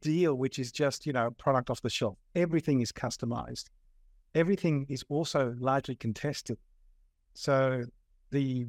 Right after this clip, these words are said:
the bank that wins is the bank that has the best understanding of their customer, um, knows who they are and knows what they want to achieve. Um, and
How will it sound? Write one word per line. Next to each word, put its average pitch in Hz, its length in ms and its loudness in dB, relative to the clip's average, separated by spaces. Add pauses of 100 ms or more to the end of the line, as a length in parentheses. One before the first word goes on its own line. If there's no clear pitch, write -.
the 147 80 0
bank 196 320 2
that 180 160 2
wins 120 640 2
is 131 180 -2
the 135 120 0
bank 127 280 0
that 139 160 0
has 123 480 -4
the 127 80 -2
best 139 340 -2
understanding 127 600 0
of 113 60 -4
their 117 100 -2
customer, 127 500 -4 (640)
um, 123 220 0
knows 139 360 4
who 139 120 0
they 123 180 4
are 123 240 2
and 120 120 0
knows 127 180 4
what 127 80 -2
they 127 80 2
want 117 160 2
to - 20 0
achieve. 110 400 0 (800)
Um, 117 400 -2 (480)
and 131 440 -2